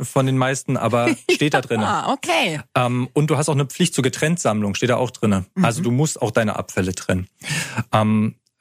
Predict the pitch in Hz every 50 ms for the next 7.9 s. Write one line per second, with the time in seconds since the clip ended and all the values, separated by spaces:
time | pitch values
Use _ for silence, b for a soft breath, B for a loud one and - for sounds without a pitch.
0 | _ _ - - - - 123 113 117 147 170 170 - 165 160 170 160 131 156 160
1 | 175 143 151 135 135 135 135 110 127 135 165 190 - - - 135 131 131 135 131
2 | 135 - - 131 147 147 170 170 165 156 156 135 120 139 139 139 131 127 120 165
3 | 175 - - - 135 123 - 123 120 123 127 117 - - - 147 165 175 - -
4 | 143 135 139 147 - - - - 117 117 131 123 - - 113 - 120 104 101 101
5 | 104 107 - - - 107 - - - 113 117 139 170 190 202 180 147 123 123 131
6 | 139 131 196 127 120 117 117 - 117 123 120 - - 123 117 120 120 - 117 -
7 | - - 160 156 - 156 156 151 147 143 - - - 139 143 147 147 143